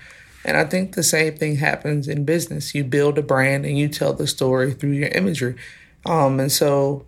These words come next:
what I like to do is take clients who don't necessarily have a presence in a digital space and transcend them into that space to grow their business. Um, so typically I work with,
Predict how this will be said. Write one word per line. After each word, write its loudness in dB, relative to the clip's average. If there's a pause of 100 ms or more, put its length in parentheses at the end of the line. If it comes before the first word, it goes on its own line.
what 2
I 4
like 2
to -2
do 4
is 0
take 2
clients 0
who 0 (680)
don't 2 (640)
necessarily 2
have 4
a 2
presence 0
in 2
a 2
digital 2
space 0
and 2
transcend 2
them 2
into 0
that 2
space -2
to 0
grow 0
their 2
business. -2 (440)
Um, 2
so 2
typically 0
I 4
work 0
with, 0